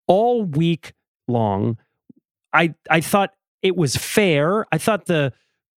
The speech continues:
you know, when you'd see somebody putt it and it would roll off the green, it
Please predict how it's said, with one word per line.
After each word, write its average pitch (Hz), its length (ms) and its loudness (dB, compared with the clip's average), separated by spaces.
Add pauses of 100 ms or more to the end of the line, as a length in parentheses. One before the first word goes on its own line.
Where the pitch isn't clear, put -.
you 165 120 0
know, 151 80 0
when 151 240 0
you'd 156 160 0
see 202 200 0
somebody 180 400 2
putt 170 240 2
it - 120 -2
and 156 80 0
it 160 60 0
would 147 140 0
roll 156 280 2
off 151 200 -2
the 139 100 -4
green, 156 420 0 (200)
it 165 140 0